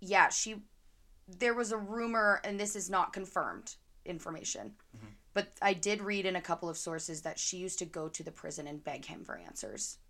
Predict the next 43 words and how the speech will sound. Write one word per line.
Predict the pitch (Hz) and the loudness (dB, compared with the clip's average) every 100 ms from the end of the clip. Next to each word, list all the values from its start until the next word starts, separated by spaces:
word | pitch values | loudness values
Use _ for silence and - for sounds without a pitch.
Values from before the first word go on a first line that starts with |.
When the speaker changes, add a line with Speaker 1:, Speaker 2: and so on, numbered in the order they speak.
| _ | _
Speaker 1:
And | 185 | -4
Speaker 2:
Yeah. | 101 - | -4 -4
Speaker 1:
he | 180 | -4
told | 170 170 170 | -4 -4 0
her, | |
"I | 160 | 0
can't | 160 170 147 | 0 -6 -4
tell | 160 | -4
you | 160 | -2
anything. | 156 151 147 | -4 -6 -8
I | 151 | -8
didn't | 147 - - | -8 -10 -12
do | 71 | -10
this." | - 67 - - - | -8 -6 -4 -4 -4
Speaker 2:
Right. | 107 104 98 - - - - - - - - - - - | -4 -2 -4 -8 -20 -20 -20 -20 -20 -20 -20 -20 -20 -12
It's | 120 - | -6 2
tough, | 139 101 - - | 4 4 0 -14
'cause, | - 147 | -4 2
like, | 143 135 - - - - - - - - - | 4 4 -2 -10 -12 -12 -20 -20 -20 -18 -16
the | 139 131 | -6 -2
story | - 196 165 | 4 6 8
does | 139 123 | 6 2
make | 113 107 | -2 -4
sense. | - - 110 - - - - - - - - - | -4 -2 -2 -4 -4 -6 -8 -16 -20 -20 -20 -14
It | 143 139 | -10 -2
kind | 143 135 | 0 0
of | - | -4
fits, | - 135 135 - - | -8 -8 -4 -4 -2
like, | 120 117 | -4 -2
what | 123 | -2
we, | 120 110 101 - - - - - - - | -2 -6 -10 -18 -20 -20 -18 -20 -20 -8
you | 123 | -4
know, | 107 | 0
what | 131 | 0
you | 135 | 0
described | 123 120 - 113 113 120 - - - | 0 0 2 4 4 2 -8 -16 -10
with | 135 135 | -8 -6
the | |
crime | 123 120 117 | -2 0 2
scene | 117 120 113 | 2 0 0
and | 107 | -2
everything. | 104 104 110 110 - - - - - - | -6 -2 -2 -2 -8 -20 -20 -20 -20 -6
Um, | 113 110 101 98 | 0 2 2 -2